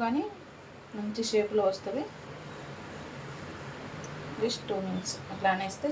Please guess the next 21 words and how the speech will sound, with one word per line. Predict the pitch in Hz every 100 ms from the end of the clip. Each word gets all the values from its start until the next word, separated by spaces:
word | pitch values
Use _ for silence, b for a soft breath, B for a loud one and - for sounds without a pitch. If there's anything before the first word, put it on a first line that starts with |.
| -
చూడండి, | 226 226 339 - - - - - - - - - - - 208
ఇలాగా | 208 202 302 392
అన్నీ | 233 220
చేసేసుకుందాం. | 202 202 208 - 202 214 330 - - - - _ -
అన్నీ | 233 233 233
చేసుకున్నాం | 220 - 214 202 202
కదండి. | 196 202 277 427 - - - - - 233
మనము | 233 269 302 320 262 - 220
రెండు | 262 269
రకాలుగా | 262 269 277 277 262
చూపిస్తున్నానండి, | 233 226 226 - 208 202 196 208 403 466 - 214
ఒకటి | 226 240 247 220 - - 202
ఓవెన్లో | 208 247 277 285
చేసుకునేది, | 254 254 247 240 247 349 359 214
ఒకటి | 220 226 370 392 - - - - - - - 214
గ్యాస్ | 220 220
మీద | 233 208 208
చేసుకునేది. | 202 - 202 208 320 - - - - - - - - 190
ఇది | 196 208 214 196
ఓవెన్లో | 196 214 214
పెట్టడానికి | 202 202 196 190